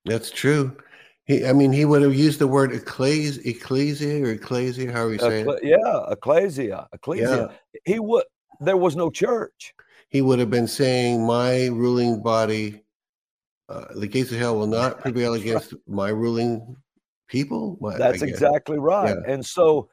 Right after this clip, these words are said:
Speaker 2: but people have always preached it this way. "Well, we, you know, we'll attack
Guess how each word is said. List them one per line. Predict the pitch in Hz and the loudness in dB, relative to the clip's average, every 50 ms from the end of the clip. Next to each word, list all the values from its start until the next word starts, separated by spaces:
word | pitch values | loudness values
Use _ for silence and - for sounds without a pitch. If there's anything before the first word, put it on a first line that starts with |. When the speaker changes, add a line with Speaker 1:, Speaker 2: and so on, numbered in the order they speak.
| _ _ _ _ _ - | _ _ _ _ _ -2
Speaker 2:
but | 131 143 143 - | 0 0 0 0
people | - 185 208 160 160 156 139 | -2 -4 -2 -2 -2 -2 -2
have | 131 127 135 | 0 2 4
always | 147 151 147 147 139 123 - | 4 4 4 2 0 -2 -6
preached | - - - 175 196 175 - - - | -8 -6 -4 -4 -4 -6 -8 -10 -8
it | 117 107 - | -8 -8 -4
this | 120 135 135 - - | -4 -4 -4 -4 -6
way. | - 110 113 | -10 -10 -8
"Well, | 104 123 175 196 196 202 196 185 | -4 2 4 6 6 6 4 2
we, | 165 165 170 | -2 -2 -2
you | 180 175 | -2 -2
know, | 165 147 | -2 -2
we'll | 139 135 160 180 180 160 135 | 0 2 2 2 2 0 -2
attack | - - - 147 175 175 175 | -4 -4 -2 -2 0 0 -2